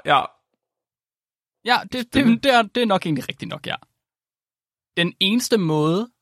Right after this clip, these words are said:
Speaker 2: som kineserne kunne redde sig selv på, det var at begynde at fjerne M S G, og så aktivt gå imod at bruge M S G. Og det er også derfor, at man ved rigtig mange, øh,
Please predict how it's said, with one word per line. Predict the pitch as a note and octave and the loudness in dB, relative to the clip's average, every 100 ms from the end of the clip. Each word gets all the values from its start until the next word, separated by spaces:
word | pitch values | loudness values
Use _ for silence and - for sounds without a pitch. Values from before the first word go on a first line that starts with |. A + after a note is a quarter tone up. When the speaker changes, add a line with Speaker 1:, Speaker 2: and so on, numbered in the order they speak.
| _ _ | _ _
Speaker 2:
som | - - E3 D3 C3+ B2 | -8 2 4 4 2 -2
kineserne | - E3 F3+ E3 C3+ | -2 -2 -2 0 -2
kunne | C#3+ C3 | -2 0
redde | D3+ | 0
sig | G3+ | 0
selv | F3 D#3 | -4 -2
på, | D#3 | -2
det | C#3 C3+ | 0 2
var | |
at | C3+ | 0
begynde | C3+ C#3 C3+ | 0 0 0
at | |
fjerne | - D#3 G3 | 2 0 2
M | C#3 | 0
S | G#2+ | -4
G, | A2 G#2+ | -6 -6
og | A2 | -4
så | - | -2
aktivt | C#3 - A2 | -4 -4 -8
gå | - | -4
imod | A2 B2+ C#3 F#2+ - _ - | 0 2 2 -2 -10 _ -16
at | A2+ | -4
bruge | C3+ C3+ C#2+ | 0 0 0
M | - | -6
S | - | -8
G. | - | -8
Og | - | -4
det | E3+ | 2
er | |
også | D#3 C#3+ | 2 4
derfor, | C3+ A#2+ A2+ | 2 2 0
at | G2+ A2 _ _ - | 0 -4 _ _ -6
man | B2+ B2 A#2 A2 - _ _ - | 2 2 2 -2 -8 _ _ -6
ved | B2+ B2 - | -4 -4 -2
rigtig | C#3 C#3+ | -2 0
mange, | A#2+ A2+ B2+ C3 C3+ A#2+ | 0 0 -2 -6 -10 -10
øh, | G#2+ G2+ C2+ | -8 -6 -8